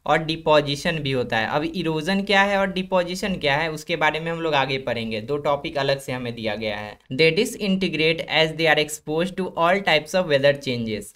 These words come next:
और इसमें हमेशा डिसइंटीग्रेशन होते रहता है। डिसइंटीग्रेट होने का मतलब हुआ कि छोटे छोटे टुकड़ों में बट जाना। तो ये हमेशा छोटे छोटे टुकड़ों में बंटते रहता है। क्यों? क्योंकि हर टाइप का वेदर चेंज इस पे इफेक्ट डालता है, क्योंकि ये open to weather changes है।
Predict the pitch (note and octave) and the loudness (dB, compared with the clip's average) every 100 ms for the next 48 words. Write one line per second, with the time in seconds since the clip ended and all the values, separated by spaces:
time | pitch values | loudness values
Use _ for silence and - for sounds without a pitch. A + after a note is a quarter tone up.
0 | - - - C#3+ D#3 D#3+ F#3+ G3 G3+ G#3 | -20 -18 0 2 2 2 2 2 2 0
1 | G3 G3+ G3+ G3+ G3 F3 E3 E3 D#3+ D#3+ | 2 0 0 0 0 0 0 0 0 -2
2 | D3 C#3 B2+ B2 B2+ B2+ D#3 F3+ E3 E3 | 0 2 2 2 0 0 -2 -6 -6 -4
3 | D#3 E3 F3 D#3+ D#3+ D3+ D3+ D3+ D3 C#3 | -2 -4 -4 -6 -4 -4 -4 -4 -4 -2
4 | D#3+ E3+ F#3 F#3 D#3 D#3+ D#3+ D3+ D#3 D3+ | -4 -4 -10 -8 -6 -6 -6 -6 -6 -6
5 | C#3+ C#3+ D#3 D#3+ B2+ A2 A2 G#2 G2+ - | -4 -4 -4 -2 -2 -2 -4 -6 -8 -12
6 | _ - _ - E3 F#3 G3+ E3 D3 C#3+ | _ -20 _ -6 -2 0 0 2 0 2
7 | G3 G3 F3 D3+ E3 F3+ E3 D#3+ D3 D#3 | 0 0 -4 -2 -2 -2 -4 -4 -4 -2
8 | D#3 D3 C#3 C#3 D3+ C#3+ C#3+ D3 D3 - | 0 0 0 0 0 0 2 0 -2 -4
9 | D3 F#3+ - - _ E3+ F3+ G#3+ F#3 G3 | -6 -4 -8 -14 _ -6 -2 0 2 2
10 | G3 F#3+ F#3+ F#3+ F#3+ E3+ D#3+ F3 E3+ E3 | 4 4 4 2 2 4 4 2 0 -2
11 | D#3+ D#3 - F3+ D#3+ D3+ C#3 C3 A#2+ A#2+ | -2 -4 -2 -2 2 0 2 0 0 0
12 | B2+ D3+ D3+ F3+ F3 F3 E3+ E3 F3 E3+ | -2 -2 -8 -6 -8 -4 -6 -2 -4 -4
13 | F3+ D#3 C3+ C#3+ C#3 B2+ B2 A#2+ A#2 A2 | -4 0 4 2 2 -4 -4 -4 -4 -4
14 | A2 - - | -6 -14 -20